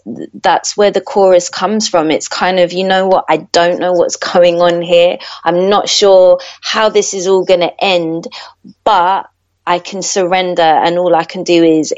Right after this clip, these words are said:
is, is, is come from a loving heart. Um, because I do feel that love and kindness is,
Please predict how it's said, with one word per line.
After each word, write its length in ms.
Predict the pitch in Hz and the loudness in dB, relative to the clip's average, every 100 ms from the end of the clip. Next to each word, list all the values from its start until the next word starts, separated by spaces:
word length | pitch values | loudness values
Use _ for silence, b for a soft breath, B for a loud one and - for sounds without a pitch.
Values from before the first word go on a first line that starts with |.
| - | 2
is, 360 | 165 160 - - | 2 0 -6 0
is, 240 | 175 165 _ _ _ | 0 0 _ _ _
is 160 | 185 - | 0 0
come 280 | - 208 220 | -2 -2 0
from 200 | 240 208 | 0 2
a 60 | |
loving 400 | 196 190 185 175 | 2 2 0 -4
heart. 440 | 170 175 165 - - B B B B - | -2 0 0 0 -6 B B B B 0
Um, 640 | 175 175 175 170 170 - _ _ _ - | 2 4 2 -2 -6 -8 _ _ _ -6
because 380 | 202 220 247 226 | -4 2 2 2
I 120 | 220 | 0
do 260 | 220 226 202 | 0 -4 -4
feel 420 | - 202 196 180 | 0 2 4 4
that 240 | 175 170 | 2 2
love 260 | 185 180 180 | 2 0 0
and 140 | 196 | -4
kindness 720 | 185 190 185 185 180 165 - - _ | -6 -4 -4 -2 -4 -4 -8 -14 _
is, 440 | 156 160 156 - | 0 2 0 -8